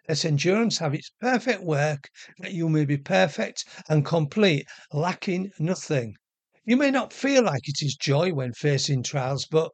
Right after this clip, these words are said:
there are things we have to go through in this life,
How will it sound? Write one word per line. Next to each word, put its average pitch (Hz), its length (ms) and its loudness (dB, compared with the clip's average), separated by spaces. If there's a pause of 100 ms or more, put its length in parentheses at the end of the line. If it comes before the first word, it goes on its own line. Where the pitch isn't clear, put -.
(480)
there 151 200 2
are 139 80 -2
things 202 420 -2
we 175 120 -4
have 175 260 -4
to 214 160 -2
go 196 220 0
through 190 280 -2
in 180 120 -4
this 175 260 -4
life, 135 320 -2